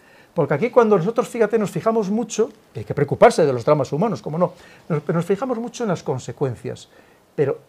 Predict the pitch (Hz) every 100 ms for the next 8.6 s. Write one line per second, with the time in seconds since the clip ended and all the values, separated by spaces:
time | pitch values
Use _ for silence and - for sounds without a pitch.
0 | - 151 131 - 240 220 - - - 185
1 | 143 - 190 165 135 120 151 117 104 _
2 | _ _ _ - 220 180 170 214 165 226
3 | - 196 151 180 180 175 196 208 - -
4 | 156 156 147 247 277 240 - 190 233 302
5 | 214 - 143 135 131 135 123 - 117 -
6 | _ - 143 131 180 240 202 - 156 160
7 | 170 143 143 226 254 175 - 180 143 -
8 | 143 131 135 135 131